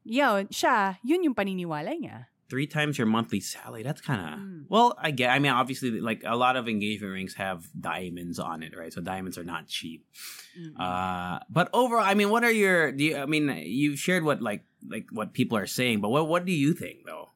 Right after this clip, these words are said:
Speaker 2: in terms of how this, is two ninety-nine? Like, what, what do you think? They've been together for eight years.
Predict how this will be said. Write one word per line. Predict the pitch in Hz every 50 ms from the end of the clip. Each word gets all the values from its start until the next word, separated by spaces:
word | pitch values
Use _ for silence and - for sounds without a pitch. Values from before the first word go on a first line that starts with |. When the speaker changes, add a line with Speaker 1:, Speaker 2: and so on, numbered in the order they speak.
| _ _ _ _
Speaker 2:
in | - 110 107
terms | - 120 117 113 107 104
of | 104 98 - - _ _ _ _ _
how | _ - - 127 131 123 - - - -
this, | - 95 120 107 - -
is | _ 113 - - - -
two | - - 226 247
ninety-nine? | 233 220 208 208 214 214 208 202 202 202 202 208 208 208 202 202 196 190 -
Like, | 139 131 127 123 -
what, | - 127 139 139
what | 127 147
do | 160 160
you | 156 151
think? | 156 147 123 104 - - - - - _ _ _
They've | - 135 147 151
been | 170 165 165
together | 156 165 160
for | 139 139 131
eight | - 156 170 - -
years. | 156 160 165 170 170 165 160 -